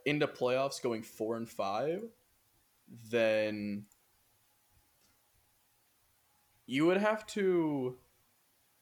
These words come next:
so for, I think for you guys to make it, Nebula would have to lose their next three games.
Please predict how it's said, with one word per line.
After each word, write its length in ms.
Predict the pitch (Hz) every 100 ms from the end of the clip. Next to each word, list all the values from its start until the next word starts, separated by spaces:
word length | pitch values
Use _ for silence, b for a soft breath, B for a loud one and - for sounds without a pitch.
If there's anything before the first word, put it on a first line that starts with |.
| _ _ -
so 240 | 160 143
for, 240 | - 147
I 40 | 143
think 160 | 160
for 60 | 170
you 40 | 208
guys 140 | 214
to 80 | 127
make 320 | 104 104 -
it, 180 | 147 117
Nebula 500 | 110 113 120 165 175
would 140 | 165
have 240 | 139 123 -
to 200 | 135 113
lose 400 | 101 95 113 113
their 120 | 107
next 300 | 101 - -
three 280 | - 98 98
games. 560 | 85 85 110 131 131